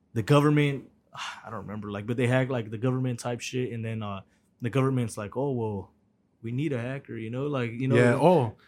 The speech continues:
Speaker 2: okay. So this too, <laughs> my uncle, um, well, my cousin, his friend also does, like, hacking shit,
Speaker 1: Mm.
Speaker 2: like, or coding.
Speaker 1: Mm-hmm.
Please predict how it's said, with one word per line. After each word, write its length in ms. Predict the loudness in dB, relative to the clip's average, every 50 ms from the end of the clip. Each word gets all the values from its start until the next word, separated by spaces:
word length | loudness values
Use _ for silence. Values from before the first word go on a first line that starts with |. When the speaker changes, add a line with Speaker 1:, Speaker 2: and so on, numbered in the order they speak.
| _ _ _ -6
Speaker 2:
okay. 260 | -4 2 6 6 6 6
So 380 | 6 4 6 6 6 6 4
this 280 | 4 4 4 4 4 4
too, 360 | 2 4 4 4 4 2 0 -4 -14 _ _ _ _ _ _ _ 4
<laughs> 680 | 4 6 8 8 8 8 6 -2 -10 -10 -14 -8 0 4
my 240 | 6 8 8 8
uncle, 600 | 6 4 4 4 6 6 6 4 4 2 0 0
um, 600 | 0 2 2 4 4 2 2 0 0 -2 -4 -8 -10 _ _ _ _ _ _ _ _ _ _ 0
well, 300 | 4 6 6 6 6 6
my 280 | 4 4 4 4 2
cousin, 520 | 0 2 2 2 4 4 4 2 2 0 -4 _ _ _ _
his 220 | 0 2 2 2 2
friend 280 | 2 4 4 4 4
also 380 | 4 4 4 4 4 2 0 0
does, 300 | 2 2 2 2 0 0
like, 200 | 0 -2 -2 0
hacking 320 | 0 -2 -2 0 -2 -4 -2
shit, 280 | -2 -2 -2 -4 -4 -6 _ -4
Speaker 1:
Mm. 280 | -2 0 0 0 -2 -6 -10 _ _ 0
Speaker 2:
like, 200 | 2 2 2 2
or 180 | 0 -2 -2 -2
coding. 480 | 0 2 4 4 4 4 2 0 -2 -4 -6 -6
Speaker 1:
Mm-hmm. 260 | -4 -4 -2 -4 -6